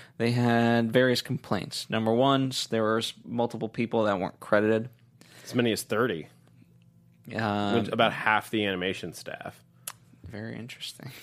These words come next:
Speaker 2: Which is a lot.
Speaker 1: That is quite a lot. Um, and then obviously the working conditions themselves between overtime, um, and also in many ways being threatened, the fact that if they,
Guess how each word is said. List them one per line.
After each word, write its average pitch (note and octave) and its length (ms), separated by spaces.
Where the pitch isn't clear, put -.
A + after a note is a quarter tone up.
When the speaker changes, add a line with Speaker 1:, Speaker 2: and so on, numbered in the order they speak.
Speaker 2:
Which A2 160
is C3 100
a C#3+ 40
lot. A#2 640
Speaker 1:
That B2+ 200
is C#3 160
quite A#2 360
a A2 80
lot. F#2 420
Um, F#2+ 840
and A2 320
then A2 220
obviously A2 400
the A2+ 100
working G#2+ 380
conditions G#2+ 560
themselves G2+ 560
between G#2 460
overtime, A#2+ 840
um, G2+ 580
and G#2 380
also A2+ 500
in G#2+ 160
many G#2+ 160
ways G#2+ 180
being G#2 220
threatened, A2 500
the G2+ 60
fact G2+ 300
that G2+ 260
if - 200
they, F#2+ 180